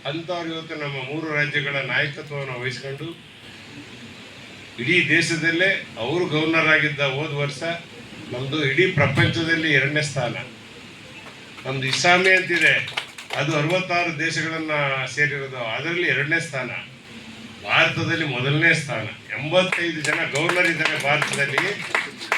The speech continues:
ಅವರಲ್ಲಿ ಮೊದಲನೇ ಸ್ಥಾನವನ್ನ, ಇಷ್ಟೆಲ್ಲ ಹುದ್ದೆಗಳು, ಇಷ್ಟೆಲ್ಲ ಒಂದು ಬ್ಯುಸಿ ಶೆಡ್ಯೂಲ್‌ನಲ್ಲೂ ಕೂಡ ಅವರು ಸಾಧನೆಯನ್ನ ಮಾಡಿದ್ದಾರೆ.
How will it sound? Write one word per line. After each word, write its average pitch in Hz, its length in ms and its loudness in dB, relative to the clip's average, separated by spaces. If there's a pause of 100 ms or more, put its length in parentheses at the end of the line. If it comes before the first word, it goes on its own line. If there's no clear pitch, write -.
(400)
ಅವರಲ್ಲಿ 156 340 2
ಮೊದಲನೇ 160 480 0
ಸ್ಥಾನವನ್ನ, 160 600 0
ಇಷ್ಟೆಲ್ಲ 208 880 2
ಹುದ್ದೆಗಳು, 185 600 2
ಇಷ್ಟೆಲ್ಲ 180 480 -2
ಒಂದು 185 420 2
ಬ್ಯುಸಿ 147 320 -6
ಶೆಡ್ಯೂಲ್‌ನಲ್ಲೂ 180 680 0
ಕೂಡ 202 180 0
ಅವರು 160 240 2
ಸಾಧನೆಯನ್ನ 151 540 2
ಮಾಡಿದ್ದಾರೆ. 139 760 0